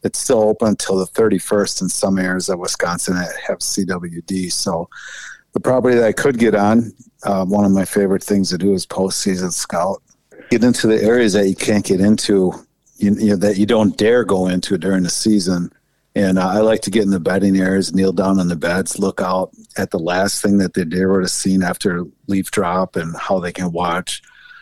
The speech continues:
um, your approach and your access and egress. I always find it interesting. I'm always trying to plan, like, where the next stand's gonna be, what the,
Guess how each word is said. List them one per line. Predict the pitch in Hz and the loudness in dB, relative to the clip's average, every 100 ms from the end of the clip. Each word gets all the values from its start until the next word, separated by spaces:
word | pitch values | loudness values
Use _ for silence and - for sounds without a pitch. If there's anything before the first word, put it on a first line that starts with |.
| _ _ - | _ _ -10
um, | 85 87 92 | -4 -2 -2
your | 92 92 | 0 -2
approach | 85 - 92 92 90 - | -2 -2 -2 -2 -4 -6
and | 85 | -6
your | 85 82 82 80 _ - - | -4 -4 -6 -10 _ -14 -6
access | 90 90 101 - | -6 -4 -4 -4
and | 87 | -6
egress. | 85 87 90 90 87 - - _ _ _ _ _ _ - | -6 -4 -2 -2 -4 -8 -12 _ _ _ _ _ _ -8
I | - | -2
always | 101 - | 0 0
find | - 107 92 | 0 2 2
it | 92 | 2
interesting. | 104 - 95 90 - 95 90 | 0 0 -2 -2 -2 0 0
I'm | 92 | 2
always | 95 95 | 2 0
trying | - 104 92 | 0 2 2
to | 90 | 0
plan, | - 101 101 104 95 87 - - - - - | -4 0 2 4 2 0 -6 -20 -20 -12 -6
like, | 95 98 | -4 0
where | 101 101 | 2 4
the | 92 | 4
next | 95 95 - | 2 2 -2
stand's | - 101 98 98 | -2 2 4 2
gonna | - 98 | 2 0
be, | 85 92 92 | 2 0 0
what | 90 - 98 98 - | -2 -4 0 0 0
the, | 101 92 90 | -2 0 -2